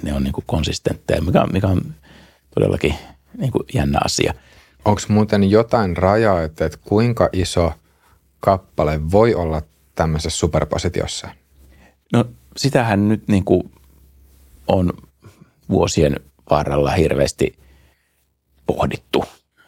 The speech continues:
Speaker 1: tiedeyhteisössä ja, em, ei oo nähty kokeissa, että olisi mitään rajaa. Et on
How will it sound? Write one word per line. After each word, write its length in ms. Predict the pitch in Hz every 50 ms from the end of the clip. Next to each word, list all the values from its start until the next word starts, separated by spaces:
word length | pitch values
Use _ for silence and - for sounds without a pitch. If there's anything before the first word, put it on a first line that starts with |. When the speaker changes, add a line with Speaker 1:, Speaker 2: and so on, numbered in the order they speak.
| - 113 _ -
Speaker 1:
tiedeyhteisössä 1300 | - - - 60 58 - - - - _ - - - - - - - 62 58 - - - - - -
ja, 240 | 57 58 57 - - - _ - - - _ _ _ _ _ _ _ _ _ _ _ _ _ _ _ _ _ _ - -
em, 560 | 90 82 73 71 67 73 71 69 65 65 64 - _ _ - - _ _ _ _ _ _ -
ei 460 | - 101 95 92 92 90 90 - - -
oo 440 | - 92 92 92 85 80 71 - _ _ - _ _ _ _ _ _ _ _ _ _ _ _ _ _ _ _ - -
nähty 440 | 101 104 98 95 - - - 85 76 - -
kokeissa, 560 | - - - - - - - - - - - -
että 260 | - - - - - - -
olisi 420 | - - - - - - - - - - - _ -
mitään 500 | - - - - - - - - - - _ _ _ _
rajaa. 800 | - - - - - - - - - - - - - - - - _ _ _ _ _ _ _ _ _ _ _ _ _ _ _ _ _ _ _ _ _ _ -
Et 320 | 57 - - _ - - _ _ _ _ _ _ _ _ _ _ _ _ _ _ _ _ _ _ _ _ _ -
on 260 | - 107 98 92 90